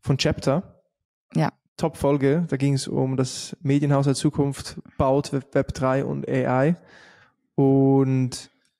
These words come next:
Speaker 1: eben auch bei Frank D. Gods das Thema, ey, da geht's sehr viel um Medien, um eigene Formate,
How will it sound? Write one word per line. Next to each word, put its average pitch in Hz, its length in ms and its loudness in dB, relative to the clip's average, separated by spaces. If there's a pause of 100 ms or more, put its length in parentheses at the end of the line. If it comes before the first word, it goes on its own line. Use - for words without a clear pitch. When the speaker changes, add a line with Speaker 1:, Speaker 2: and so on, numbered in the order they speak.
(120)
Speaker 1:
eben 139 120 2
auch 131 80 0
bei 139 100 -2
Frank 139 240 -2
D. 170 120 2
Gods 143 400 0
das 139 140 -4
Thema, 139 400 2
ey, 127 200 0
da 127 120 -2
geht's 127 240 -6
sehr 135 160 0
viel 131 200 0
um 127 140 0
Medien, 135 640 2 (220)
um 127 200 -2
eigene 131 460 0
Formate, 139 880 0